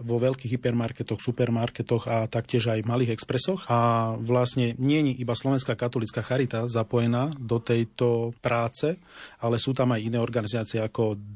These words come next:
Vagus, Depol a Potravinová banka. A spoločne, e, máme za úlohu vyzbierať potraviny,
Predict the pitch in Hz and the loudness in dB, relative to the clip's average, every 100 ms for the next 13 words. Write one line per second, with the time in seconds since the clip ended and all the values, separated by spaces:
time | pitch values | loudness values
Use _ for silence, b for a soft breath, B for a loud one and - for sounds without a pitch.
0 | - 113 107 113 117 110 110 107 104 107 | -10 -6 0 2 2 0 -4 -2 -4 -4
1 | - 113 113 110 101 101 101 - - 131 | 0 2 2 0 -2 -6 -8 -2 -2 2
2 | 139 139 131 113 113 120 165 180 - - | 4 4 2 0 -2 0 -2 -2 -6 -6
3 | - - 165 131 - 131 135 139 135 120 | -4 2 2 2 0 0 0 -2 -8 -6
4 | 120 117 120 120 113 120 120 117 107 123 | -4 -2 0 0 2 2 2 0 0 -2
5 | 123 123 113 - 117 117 120 110 110 117 | 0 0 0 -4 -6 -2 -2 -2 0 0
6 | 139 | -2